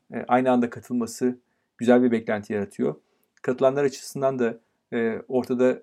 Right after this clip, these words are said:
e, sadece kendinizin yeni olmadığını bilmek, e,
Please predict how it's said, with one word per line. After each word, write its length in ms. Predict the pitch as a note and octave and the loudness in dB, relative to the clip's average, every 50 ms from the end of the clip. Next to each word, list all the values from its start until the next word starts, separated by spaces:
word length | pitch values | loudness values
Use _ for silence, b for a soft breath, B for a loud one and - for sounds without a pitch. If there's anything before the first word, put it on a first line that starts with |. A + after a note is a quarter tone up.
| - C3 B2 | -6 -4 -2
e, 140 | A#2+ A#2 | -2 -2
sadece 320 | A2 - C3 B2 A#2+ A#2+ A#2+ | -2 0 0 0 0 0 -4
kendinizin 420 | - C3 B2 B2 B2 A#2 B2+ B2+ | -2 -2 0 0 0 0 0 0
yeni 180 | B2 A#2+ A#2 A#2+ | 2 2 2 2
olmadığını 460 | A#2+ A#2 A#2 A2+ G#2 A2 A2+ A2 A2 _ _ _ _ _ _ | 0 0 0 -2 -4 -4 -6 -8 -10 _ _ _ _ _ _
bilmek, 400 | - A#2 A2 A2+ A#2+ A#2+ - - _ _ _ _ _ _ | -2 0 2 0 -2 -2 -6 -16 _ _ _ _ _ _
e, 40 | B2 | -10